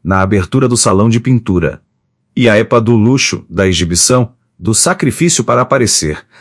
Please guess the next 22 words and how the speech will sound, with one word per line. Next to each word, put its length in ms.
da 140
taga 280
sessenta 540
e 60
quatro 480
dentro 340
da 100
noite 280
release, 640
em 120
que 100
toda 300
a 40
gente 320
falia 320
mal 200
do 100
próximo 640
e 120
entende 360
de 160
arte. 420